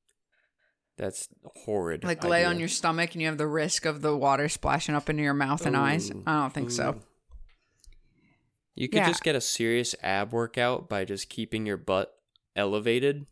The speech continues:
Speaker 1: and then crossing your legs so your feet don't have to
Speaker 2: Mm.
Speaker 1: touch it,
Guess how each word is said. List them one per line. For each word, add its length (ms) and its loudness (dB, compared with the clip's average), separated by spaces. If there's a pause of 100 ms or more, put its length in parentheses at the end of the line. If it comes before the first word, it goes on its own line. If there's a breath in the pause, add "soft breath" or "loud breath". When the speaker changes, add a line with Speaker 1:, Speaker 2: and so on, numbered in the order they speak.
(160)
Speaker 1:
and 140 -4
then 160 -2
crossing 540 0
your 120 -2
legs 600 -4 (340)
so 240 -4
your 180 -4
feet 320 -10
don't 240 -4
have 180 -10
to 80 -4
Speaker 2:
Mm. 120 -2
Speaker 1:
touch 220 -2
it, 220 -6